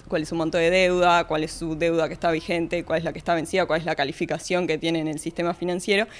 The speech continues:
y características de los deudores, principalmente el género, entonces que, que sirve para, para este objetivo que estamos buscando.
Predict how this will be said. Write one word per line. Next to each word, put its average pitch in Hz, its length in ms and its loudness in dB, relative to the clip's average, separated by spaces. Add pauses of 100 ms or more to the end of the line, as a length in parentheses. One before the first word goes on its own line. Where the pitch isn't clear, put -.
(200)
y 180 160 2
características 165 720 0
de 156 60 -6
los 160 140 -6
deudores, 147 480 -6
principalmente 165 800 -2
el 160 140 -2
género, 165 560 0
entonces - 320 -10
que, - 260 -10 (300)
que 160 100 -2
sirve 165 300 0
para, 143 300 -2
para - 180 -6
este 175 140 -6
objetivo 160 320 -2
que 156 40 -2
estamos 151 220 -6
buscando. - 320 -8